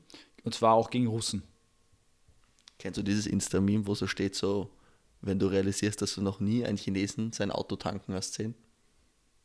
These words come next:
Speaker 1: Hm.
Speaker 2: <laughs> Wo tanken die, Alter?
Speaker 1: Ja, aber wo würdest du einen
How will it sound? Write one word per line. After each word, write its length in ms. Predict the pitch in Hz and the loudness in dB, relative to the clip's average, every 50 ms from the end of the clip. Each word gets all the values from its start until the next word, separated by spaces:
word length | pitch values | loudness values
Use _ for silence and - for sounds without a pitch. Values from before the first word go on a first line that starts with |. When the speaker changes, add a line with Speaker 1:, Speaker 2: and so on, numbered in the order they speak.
| _ _ _ _ _ _ _ _ _ _ _ _ _ _ _ _ _ _ _ _ _ _ | _ _ _ _ _ _ _ _ _ _ _ _ _ _ _ _ _ _ _ _ _ _
Speaker 1:
Hm. 280 | - 127 117 107 101 - - - _ _ _ _ _ _ _ _ _ _ _ _ - | -6 -6 -6 -6 -8 -10 -16 -20 _ _ _ _ _ _ _ _ _ _ _ _ -8
Speaker 2:
<laughs> 60 | 113 - 160 131 - 117 117 - - - 147 143 143 - 160 135 - | -4 -4 -2 -2 0 0 0 4 8 8 10 10 12 10 10 8 6
Wo 240 | 117 90 113 117 | 4 8 8 8
tanken 380 | 113 - 104 107 143 - - 120 | 8 8 8 6 6 6 2 2
die, 140 | - 113 107 | 4 4 4
Alter? 180 | 107 110 107 - - - - - - - - _ _ _ _ _ _ _ _ - - _ _ _ _ _ - _ - _ - - - _ _ _ _ _ _ _ _ _ - - - _ - _ _ _ _ _ _ _ _ _ _ _ _ _ - - - - - - - - | 4 2 2 -2 -6 -10 -8 -8 -10 -12 -16 _ _ _ _ _ _ _ _ -20 -20 _ _ _ _ _ -20 _ -20 _ -20 -20 -20 _ _ _ _ _ _ _ _ _ -20 -20 -20 _ -20 _ _ _ _ _ _ _ _ _ _ _ _ _ -20 -20 -20 -20 -20 -20 -14 -4
Speaker 1:
Ja, 160 | - 110 110 | 2 4 4
aber 220 | 110 110 104 101 107 | 6 4 4 4 4
wo 180 | 117 127 123 | 2 2 4
würdest 360 | 120 123 127 113 107 - - - | 4 4 4 4 2 0 0 2
du 100 | 131 123 | 4 4
einen 280 | 120 117 107 107 101 | 4 4 4 2 0